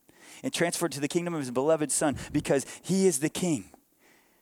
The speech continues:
It, it, no matter what we did, we are not gonna be promoted to a spot that we don't deserve. He's always gonna be the king.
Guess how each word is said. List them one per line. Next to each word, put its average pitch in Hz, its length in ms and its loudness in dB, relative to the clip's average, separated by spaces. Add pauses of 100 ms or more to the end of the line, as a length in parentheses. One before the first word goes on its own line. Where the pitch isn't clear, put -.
(280)
It, 165 180 0
it, 160 200 -2
no 190 100 4
matter 190 280 4
what 156 400 4
we 190 180 2
did, 165 340 6
we 180 240 6
are 165 180 4
not 175 400 -2
gonna 180 200 2
be 185 100 -2
promoted 180 580 2 (300)
to 165 140 2
a 156 40 2
spot 165 300 0
that 156 80 2
we 156 100 0
don't 165 180 0
deserve. 151 280 0
He's 156 180 2
always 170 320 2
gonna 175 180 -2
be 180 80 0
the 170 100 0
king. 156 280 -2